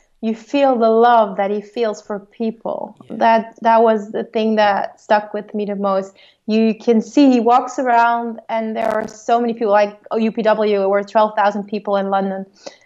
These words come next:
Speaker 1: And he walks around and he looks at you and he sees you and, and you feel the love, you feel the passion, you feel the emotion. And after so many years, he still is so passionate about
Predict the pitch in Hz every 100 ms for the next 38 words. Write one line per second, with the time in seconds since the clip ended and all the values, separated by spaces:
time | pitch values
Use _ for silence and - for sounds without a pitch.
0 | _ - 202 202 202 220 226 233 - 277
1 | 254 214 208 202 208 _ _ _ - 202
2 | 190 196 240 262 - - 254 - 202 202
3 | 208 202 - 277 294 226 208 202 196 208
4 | 208 208 214 277 302 254 226 214 196 208
5 | 214 233 285 262 262 220 214 214 214 214
6 | 269 302 294 247 226 214 202 196 202 190
7 | 190 _ - - 226 220 226 226 262 -
8 | 285 294 269 262 254 226 226 233 - 262
9 | 254 240 - 226 - 285 302 269 247 -
10 | 220 214 202 208 220